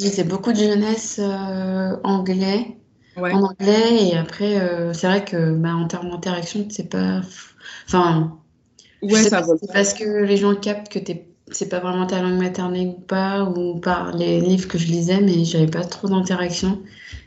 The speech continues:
Speaker 1: Et c'est une fois que j'ai basculé en, en français que là,
Speaker 2: Ouais.
Speaker 1: j'ai un peu plus de gens. Mais
Speaker 2: Oui, puis ça t'oblige un peu à,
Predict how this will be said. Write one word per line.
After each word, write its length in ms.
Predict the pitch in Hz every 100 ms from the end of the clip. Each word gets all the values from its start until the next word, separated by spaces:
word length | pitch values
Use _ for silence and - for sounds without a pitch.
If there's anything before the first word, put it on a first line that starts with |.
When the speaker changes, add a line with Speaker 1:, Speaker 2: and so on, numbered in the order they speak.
| _ 392
Speaker 1:
Et 200 | 185 170
c'est 280 | - 170
une 140 | 170 170
fois 180 | 190 196
que 80 |
j'ai 140 | 185 180
basculé 560 | 180 180 - 185 185
en, 540 | 180 175 175 175 170 175 - - - - _ _ _ _ - - -
en 140 | 180
français 580 | 165 - 185 185 - 190
que 520 | - 170 165 160 160 156 156 160 160 - _ _ _ _ -
là, 220 | 175 170
Speaker 2:
Ouais. 60 | 175
Speaker 1:
j'ai 140 | 170
un 260 | 160 156 160
peu 80 | 165
plus 340 | - 180 180
de 120 | 175
gens. 220 | 170 165 165 - - _ - - - - 226 180
Mais 100 | 165 160 160 - 160 156 - - _ _ _ _ _ _ _ - - -
Speaker 2:
Oui, 120 | 226
puis 120 | 233
ça 140 | 208 190
t'oblige 380 | 202 196 226 226
un 120 | 208
peu 140 | 208 226
à, 420 | 208 185 180